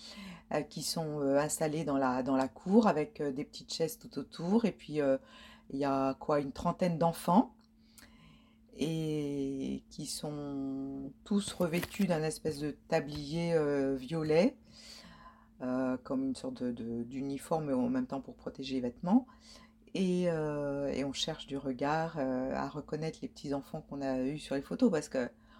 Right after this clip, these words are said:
en vrai et en photo, et puis plusieurs mois après, évidemment, c'est pas pareil. Et, euh,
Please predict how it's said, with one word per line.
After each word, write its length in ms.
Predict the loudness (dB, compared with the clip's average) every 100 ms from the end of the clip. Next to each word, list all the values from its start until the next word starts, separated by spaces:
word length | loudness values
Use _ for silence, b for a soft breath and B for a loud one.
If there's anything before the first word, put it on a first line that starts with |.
| b b
en 140 | 4
vrai 460 | 4 4 6 6 6
et 80 | 2
en 80 | 0
photo, 440 | -2 -4 4 6
et 40 | 4
puis 160 | 0
plusieurs 360 | -6 0 2 6
mois 120 | 6
après, 320 | 6 4 4
évidemment, 420 | 4 2 4 2 2
c'est 180 | -4 2
pas 120 | 2
pareil. 500 | 2 4 6 8 6 B B B B -6
Et, 220 | -2 0
euh, 1300 | 2 2 2 2 2 0 0 0 -2 -4 -4 -6